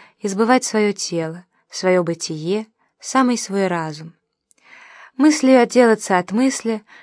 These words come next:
что за роскошное самоубийство, какая сладостная самоликвидация. Кстати сказать, слово "ликвидация" здесь на редкость удачно,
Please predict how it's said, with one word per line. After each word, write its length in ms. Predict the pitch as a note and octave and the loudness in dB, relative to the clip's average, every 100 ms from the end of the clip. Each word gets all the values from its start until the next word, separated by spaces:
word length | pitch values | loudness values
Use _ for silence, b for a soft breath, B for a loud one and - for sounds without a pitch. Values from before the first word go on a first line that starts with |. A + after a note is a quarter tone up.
| b | b
что 180 | - A3 | -4 0
за 120 | A3 | 2
роскошное 640 | A3 - C#4 C4 - G#3 | 0 2 2 2 2 -2
самоубийство, 920 | - F3+ E3+ D#3+ A3+ B3+ - G#3 G3 - b b b - | -2 -4 -4 -2 0 0 -4 -8 -8 -12 b b b -16
какая 300 | F#3 F#3+ F#3 | 0 2 2
сладостная 800 | - A3+ C#4 B3 A#3 A3+ A3 | 2 4 4 2 -2 -2 -2
самоликвидация. 1200 | G#3+ - G3 G3 F3+ F3 F3 E3 E3 D#3 - - - _ _ _ _ b b b b | -2 -2 -2 -2 -4 -6 -8 -6 -8 -10 -14 -14 -20 _ _ _ _ b b b b
Кстати 320 | - - D4+ | -2 2 2
сказать, 400 | - - B3 C4+ | 0 0 4 2
слово 300 | C4 B3 B3 | 2 2 4
"ликвидация" 840 | A#3 A#3 A3+ G#3+ C4 B3 - F3 | 2 2 0 4 2 2 0 -2
здесь 240 | F3 F#3+ - | 0 -2 0
на 120 | F#3+ | 0
редкость 480 | F#3 F3+ F3 - - | 0 -2 -8 -10 -8
удачно, 560 | F#3 A#3+ A#3+ - G3+ | -2 -2 -2 -8 -10